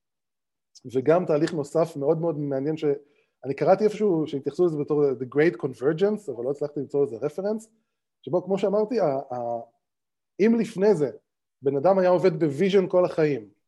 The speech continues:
או ב-N L P כל החיים, או ב-speech to text כל החיים,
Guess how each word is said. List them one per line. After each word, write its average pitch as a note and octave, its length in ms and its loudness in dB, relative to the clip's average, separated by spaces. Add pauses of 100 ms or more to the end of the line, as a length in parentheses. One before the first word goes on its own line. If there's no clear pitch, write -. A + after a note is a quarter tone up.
או C3 140 -2
ב-N C#3 360 2
L F3+ 140 -2
P F#3 200 -2
כל F#3 160 -2
החיים, D3+ 460 -2 (180)
או C3 120 -6
ב-speech C3 1040 -4
to - 160 -12
text F#3 300 -4
כל F3 160 -4
החיים, B3+ 440 0